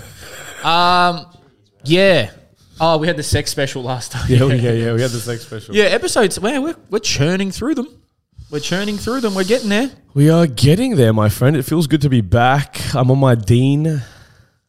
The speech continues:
Speaker 2: as you like to say.
Speaker 1: Uh, I never heard that saying before until you brought it up. What is that?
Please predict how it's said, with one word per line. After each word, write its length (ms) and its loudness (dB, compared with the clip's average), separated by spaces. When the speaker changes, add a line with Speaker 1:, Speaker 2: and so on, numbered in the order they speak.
Speaker 2:
as 120 -8
you 140 -4
like 180 -2
to 120 -8
say. 300 -4
Speaker 1:
Uh, 180 -8
I 220 0
never 320 0
heard 240 2
that 180 -2
saying 360 -4
before 380 -2
until 240 0
you 140 -2
brought 240 -2
it 60 -6
up. 100 -4
What 180 -4
is 120 -6
that? 260 -10